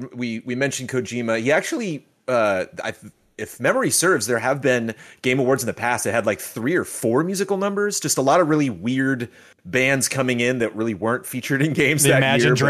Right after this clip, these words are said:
Speaker 1: like,
Speaker 2: Dragons thing,
Speaker 1: Healy
Speaker 2: yeah.
Speaker 1: saw, like, two months prior and, like, chatted with them backstage or something, and then they were, like, invited on.
Speaker 2: <laughs>
Speaker 1: Uh, so it was nice that, like, the one, I mean, like, seeing Sam Lake just dancing, you
Speaker 2: Oh
Speaker 1: know, like,
Speaker 2: my
Speaker 1: that
Speaker 2: God.
Speaker 1: was,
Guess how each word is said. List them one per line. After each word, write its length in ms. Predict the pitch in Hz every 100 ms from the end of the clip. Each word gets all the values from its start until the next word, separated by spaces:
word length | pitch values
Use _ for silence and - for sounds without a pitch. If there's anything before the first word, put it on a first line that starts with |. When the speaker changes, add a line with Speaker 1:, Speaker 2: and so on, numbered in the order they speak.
| 139
Speaker 1:
like, 80 | -
Speaker 2:
Dragons 280 | 147 143 -
thing, 260 | 143 139
Speaker 1:
Healy 200 | 160 160
Speaker 2:
yeah. 40 | 147
Speaker 1:
saw, 340 | - 143 135
like, 200 | 139 127
two 180 | - 151
months 280 | 143 135 -
prior 560 | - 123 117 117 120 117
and, 100 | 107
like, 240 | 107 107
chatted 380 | - 127 113 113
with 120 | 113
them 120 | 120
backstage 500 | 110 107 - 117 113
or 60 | 117
something, 420 | 120 113 117 117
and 80 | 107
then 120 | 104
they 100 | 101
were, 100 | 98
like, 180 | 104 104
invited 340 | 107 104 101 98
on. 220 | 95 -
Speaker 2:
<laughs> 440 | - - 180 - -
Speaker 1:
Uh, 80 |
so 120 | 127 196
it 60 |
was 160 | 208 147
nice 280 | 180 170 -
that, 140 | 135
like, 220 | 135 127
the 80 | 127
one, 240 | 117 135
I 40 | 131
mean, 120 | 135
like, 80 | 127
seeing 200 | - 147
Sam 280 | - 127 110
Lake 240 | 110 98
just 200 | 107 90
dancing, 320 | 123 117 -
you 40 | 143
Speaker 2:
Oh 40 |
Speaker 1:
know, 80 | 131
like, 80 | 117
Speaker 2:
my 60 |
Speaker 1:
that 120 | 110 123
Speaker 2:
God. 120 | 120
Speaker 1:
was, 280 | - -